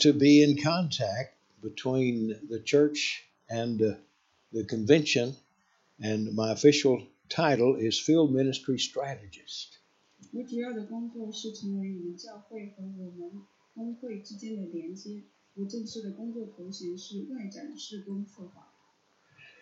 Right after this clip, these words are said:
Speaker 1: Your church and other churches in our convention, uh, which we will call the S B T C, hold in common an confession of the beliefs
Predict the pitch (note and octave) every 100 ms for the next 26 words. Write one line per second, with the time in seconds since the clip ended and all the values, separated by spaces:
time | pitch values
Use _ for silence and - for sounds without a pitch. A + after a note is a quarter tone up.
0 | _ - E3 G3 - G#3+ A3 - C3+ B2
1 | C#3 A3 G3+ E3 D#3 D3+ B2+ G#2 A#2+ A#2+
2 | - A2 A#2+ C3+ B2+ A2+ A#2 A#2+ _ A2
3 | G2+ G#2+ G#2+ _ A2 G#2+ - - A2+ G#2+
4 | G2+ G2+ A2+ A#2 G2+ G2+ A#2+ B2+ - G2+
5 | A#2+ A2+ G#2 - A#2+ G#2+ - - E3 A2+
6 | - _ _ _ _ _ _ _ D#3+ F3
7 | E3+ D#3 C#3+ - G3+ G#3+ F3+ A2 A2+ C#3
8 | B2 - _ _ A2+ A#2 A2+ G#2+ G#2+ -
9 | _ _ _ _ _ - A2+ G2+ F#3 -
10 | A#2+ A2+ B2+ - _ _ A2 G#2+ A2+ G#2
11 | A#2 D3 D3+ D3 -